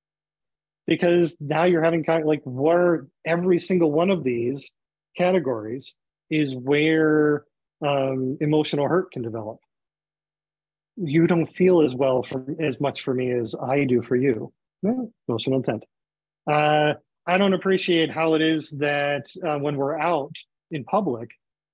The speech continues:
that, um, you know, you show affection in this way with this person, but not with me, or vice versa. Social integration. Oh, time. I mean, what's the classic? Time, you know, time,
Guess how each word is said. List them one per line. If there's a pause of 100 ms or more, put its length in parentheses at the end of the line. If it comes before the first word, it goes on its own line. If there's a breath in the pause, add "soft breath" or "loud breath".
(200)
that, (360)
um,
you
know,
you
show
affection
in
this
way
with
this
person,
but
not
with
me, (240)
or
vice
versa. (1300)
Social
integration. (1000)
Oh, (100)
time.
I
mean,
what's
the
classic? (260)
Time,
you
know,
time,